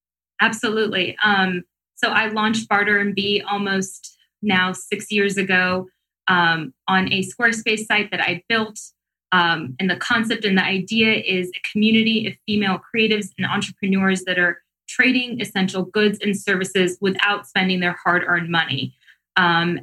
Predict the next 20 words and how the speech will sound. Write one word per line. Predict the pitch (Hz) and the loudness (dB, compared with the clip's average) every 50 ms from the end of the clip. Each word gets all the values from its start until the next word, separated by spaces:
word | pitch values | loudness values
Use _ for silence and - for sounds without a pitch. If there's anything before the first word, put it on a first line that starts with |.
| _ - - | _ -6 -2
and | 196 196 196 190 | 0 0 0 0
so | 190 196 185 185 185 185 185 185 185 - _ _ _ - | 0 0 2 2 2 0 0 -2 -4 -8 _ _ _ -6
the | 180 208 202 | -2 -2 -2
site | 202 - - 202 196 208 214 208 208 | -2 0 2 2 2 2 0 -2 -4
kind | - - 208 202 | -4 -4 -2 -2
of | 196 190 185 | -2 -4 -4
just | 202 190 - - - | -4 -6 -6 -6 -10
grew | - 202 185 202 202 202 208 202 - | -10 -4 0 4 4 4 4 4 2
authentically, | 185 180 - 202 202 190 208 - 214 208 196 | -2 -2 -2 -2 -2 -2 -2 -2 0 0 0
organically | 190 190 190 190 196 202 202 214 208 208 208 196 | 2 0 0 0 0 0 0 -2 -2 -2 -2 -2
on | - 175 175 | -2 -2 -4
its | 175 - - - 233 | -6 -8 -6 0 2
own | 254 247 247 | 2 2 2
to | - 233 214 | -2 -2 0
around | 190 185 170 175 185 - | 2 2 2 2 0 -2
five | - 175 - - | -2 -2 -2 -2
hundred | - 190 185 170 - - | -2 -2 -2 -2 -2 0
members. | 240 240 254 254 262 247 247 247 240 240 - _ _ - - - - _ _ - | 2 4 4 4 4 4 2 2 0 -4 -10 _ _ -20 -20 -20 -20 _ _ -4
And | 196 202 208 190 185 | -2 -2 0 0 0
then | 208 202 196 196 196 196 196 196 196 | 0 0 2 2 2 2 2 0 0